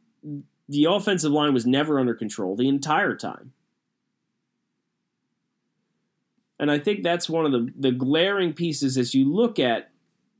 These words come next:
the Dolphins roster, all fifty-eight players under contract right now. I broke this up into cornerstone players and foundational players. Cornerstone players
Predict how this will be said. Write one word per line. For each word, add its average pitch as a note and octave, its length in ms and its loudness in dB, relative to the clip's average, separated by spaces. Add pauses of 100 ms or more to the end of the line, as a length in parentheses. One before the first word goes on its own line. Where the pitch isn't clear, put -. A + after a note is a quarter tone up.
(640)
the D#3+ 120 0
Dolphins D3+ 540 2
roster, C3+ 400 0
all A#2 100 0
fifty-eight C3+ 480 -2
players B2 280 0
under A2+ 160 -2
contract A#2+ 560 -4
right G#2 160 -2
now. B2+ 240 -2
I A2+ 80 -2
broke D3 340 -2
this C#3+ 240 -2
up C3+ 180 -2
into A#2 560 -2 (400)
cornerstone A3 640 0
players G3 320 0
and D3 140 -2
foundational C#3 540 0
players. - 240 -8
Cornerstone F#3+ 520 0
players D3+ 380 0